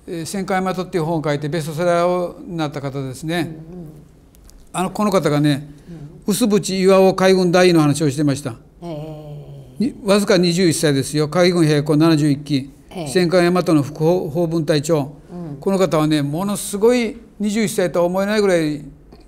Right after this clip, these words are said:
Speaker 1: こう、人生を達観した、
Speaker 2: うん。
Speaker 1: えー、指揮官だったようですね。
Speaker 2: ええ。
Speaker 1: で、彼の遺書をここで紹介しますね。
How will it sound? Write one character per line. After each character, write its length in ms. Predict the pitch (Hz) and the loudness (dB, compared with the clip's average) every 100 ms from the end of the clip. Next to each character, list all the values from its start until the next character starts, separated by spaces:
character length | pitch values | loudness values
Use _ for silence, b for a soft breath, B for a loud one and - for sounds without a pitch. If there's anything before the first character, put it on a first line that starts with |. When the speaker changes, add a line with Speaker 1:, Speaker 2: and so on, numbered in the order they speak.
| - | -10
Speaker 1:
こ 180 | 170 156 | -6 -6
う、 120 | 156 170 - | -8 -12 -10
人 180 | 170 196 | -6 -2
生 120 | 190 | 0
を 80 | 156 | 0
達 180 | 175 - | -4 -4
観 140 | 190 | -4
し 60 | 185 | -2
た、 280 | 160 135 - - - | -2 -4 -10 -20 -14
Speaker 2:
う 40 | |
ん。 380 | 185 175 143 170 - - - - _ - _ - | -12 -12 -14 -18 -20 -20 -20 -20 _ -20 _ -12
Speaker 1:
え 40 | 165 | -8
ー、 280 | 156 151 | -6 -6
指 100 | 160 | -8
揮 220 | - - - | -8 -6 0
官 120 | 185 | 2
だ 80 | 151 | 2
っ 40 | |
た 80 | 156 | 0
よ 80 | 147 | 0
う 40 | |
で 60 | 143 | -2
す 120 | 156 | -2
ね。 260 | 156 151 156 | 0 0 -4
Speaker 2:
え 540 | 170 151 139 151 135 | -12 -12 -12 -12 -12
え。 40 | 143 | -10
Speaker 1:
で、 80 | - | -4
彼 240 | 214 233 | 2 4
の 80 | 226 | 2
遺 80 | 190 | 2
書 220 | 185 156 | 4 2
を 40 | |
こ 100 | 143 | 2
こ 120 | 165 | -2
で 60 | 160 | -2
紹 140 | 170 | -2
介 160 | 151 170 | 0 0
し 60 | 151 | 0
ま 100 | 143 | -2
す 100 | 151 | 0
ね。 340 | 151 143 147 | 0 0 -6